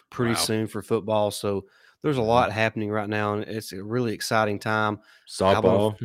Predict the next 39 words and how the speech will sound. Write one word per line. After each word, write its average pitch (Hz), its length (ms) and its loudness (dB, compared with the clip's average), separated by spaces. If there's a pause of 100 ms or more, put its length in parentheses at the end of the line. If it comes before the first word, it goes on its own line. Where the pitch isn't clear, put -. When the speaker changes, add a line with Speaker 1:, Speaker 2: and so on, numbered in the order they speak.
(160)
Speaker 1:
f-, 110 140 4
uh, 101 40 -4
uh, 101 140 -4
softball's 113 540 2
going 110 220 0
on. 107 140 0
Alabama 117 360 2
football 110 420 0
got 107 140 0
a 104 80 0
big 110 260 -4
commitment 110 400 -2
today 107 240 0
from 98 180 -6
five-star 101 520 0
Speaker 2:
Oh, 82 40 0
yeah. 82 220 2
Speaker 1:
Jaleel 104 140 0
Hurley. 107 340 -2
So, 98 320 -6 (540)
uh, 98 240 -2 (340)
good, 143 220 2
good 151 160 4
news 139 240 2
rolling 127 240 6
around 123 200 0
everywhere. 117 440 2
A 95 100 -8
lot 117 220 2
of, 104 140 -2 (120)
a 101 60 -12
lot 113 160 -4
of 110 80 -8
content 110 680 -4 (400)
is - 140 -8
fixing 113 320 -4
to 101 80 -2
be 107 100 -2
provided, 104 560 0